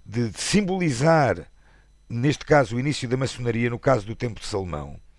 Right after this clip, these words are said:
eh, numa forma de querer, de alguma forma, eh, eh, dar algum, eh, alguma ligação a uma questão religiosa.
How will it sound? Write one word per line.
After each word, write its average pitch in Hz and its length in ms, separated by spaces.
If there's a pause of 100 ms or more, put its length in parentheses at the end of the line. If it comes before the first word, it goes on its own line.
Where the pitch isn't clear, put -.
(1000)
eh, 147 240 (120)
numa 170 300
forma 175 440
de 139 140
querer, 165 540
de 131 160
alguma 143 400
forma, 156 640 (320)
eh, 131 840 (720)
eh, 123 540
dar 151 260
algum, 147 540 (640)
eh, 120 840
alguma 139 300
ligação 170 680
a 165 60
uma 156 160
questão - 320
religiosa. 110 720